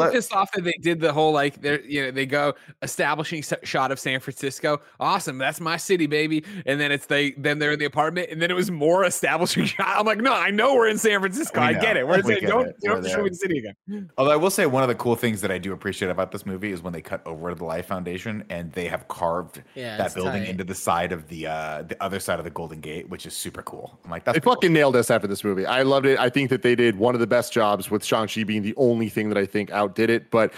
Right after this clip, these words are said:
Speaker 4: even just them walking down the street, like, the graffiti is authentic S F graffiti. The music they have playing is, like, Bay Area shit, super hyphy plays. Motherfuckers knew what they were doing. Good for them.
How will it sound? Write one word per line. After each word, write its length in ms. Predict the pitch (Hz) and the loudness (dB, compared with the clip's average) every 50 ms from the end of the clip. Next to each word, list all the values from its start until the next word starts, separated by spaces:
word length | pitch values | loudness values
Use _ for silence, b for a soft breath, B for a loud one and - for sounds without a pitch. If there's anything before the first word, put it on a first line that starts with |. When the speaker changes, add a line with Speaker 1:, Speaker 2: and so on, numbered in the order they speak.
| B B B - | B B B 0
Speaker 4:
even 200 | 202 214 196 180 | 2 2 4 2
just 160 | 170 156 - - | 2 0 2 0
them 160 | 160 151 131 | 0 2 2
walking 320 | 123 135 139 143 - 139 | 4 2 2 2 0 0
down 160 | 135 131 131 | 0 2 2
the 80 | 127 117 | 0 -2
street, 380 | - - - - 131 131 135 - | -4 -6 -2 0 0 0 2 0
like, 120 | 131 110 | 0 0
the 60 | - 110 | 0 -2
graffiti 440 | - 107 - - 143 151 147 143 | -4 -4 -4 -2 -2 0 2 2
is 100 | 135 113 | 2 2
authentic 500 | 113 104 - - 139 143 131 - 147 139 | 0 0 0 0 0 0 0 0 0 2
S 180 | 143 135 131 - | 2 0 2 2
F 140 | 139 127 120 | 0 0 2
graffiti. 480 | 127 123 - - 131 127 120 123 123 | -2 -2 0 0 0 0 2 2 0
The 400 | 113 107 117 113 110 107 107 104 101 | 2 2 4 4 4 4 4 2 0
music 360 | 107 120 135 131 135 127 - | 0 0 0 0 0 0 2
they 80 | 139 127 | 2 2
have 180 | 123 123 120 | 2 2 0
playing 320 | 117 - 123 123 120 117 113 | 0 0 2 2 2 2 0
is, 60 | 110 | 0
like, 160 | 110 98 - | -2 -2 0
Bay 140 | 117 117 117 | 2 2 4
Area 300 | 117 117 113 113 113 110 | 4 4 4 2 2 0
shit, 280 | - - 123 120 95 | 2 0 0 0 0
super 320 | - - 160 147 - 143 127 | -2 -4 -4 0 0 -2 0
hyphy 340 | 127 139 139 - 135 127 - | 0 -2 -2 -2 -4 -6 -2
plays. 360 | - 135 131 131 127 117 b b b b b b b b _ _ _ _ _ - | 0 2 4 4 2 2 b b b b b b b b _ _ _ _ _ 0
Motherfuckers 420 | 147 143 123 139 127 104 107 90 | 0 2 2 0 0 0 -2 -4
knew 140 | 104 120 113 | -2 -2 0
what 100 | 107 101 | 0 0
they 100 | 92 90 | -2 -4
were 80 | 87 87 | -6 -8
doing. 240 | 82 76 73 67 - _ _ - | -8 -12 -14 -16 -20 _ _ -4
Good 140 | - 104 - | -4 -4 -4
for 100 | - 92 | -4 -8
them. 200 | 87 82 76 | -10 -10 -12